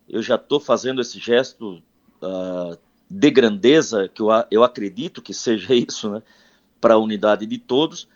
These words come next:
e a indicação, com certeza, será do partido. Vai ter que ter um diálogo muito grande entre as pessoas,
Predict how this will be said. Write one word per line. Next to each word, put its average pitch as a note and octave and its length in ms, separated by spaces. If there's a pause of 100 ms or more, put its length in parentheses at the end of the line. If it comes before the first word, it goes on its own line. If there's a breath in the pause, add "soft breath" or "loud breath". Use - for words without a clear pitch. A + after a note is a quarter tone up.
(340)
e E3 460
a D#3+ 80
indicação, C#3+ 840
com C#3 140
certeza, A#2+ 480
será A2 320
do A2 100
partido. F2+ 420
Vai A#2 100
ter G#3 180
que - 80
ter G3 160
um F#3+ 100
diálogo C3+ 440
muito A#2+ 260
grande G#2+ 360
entre G#2 260
as - 80
pessoas, D#3 640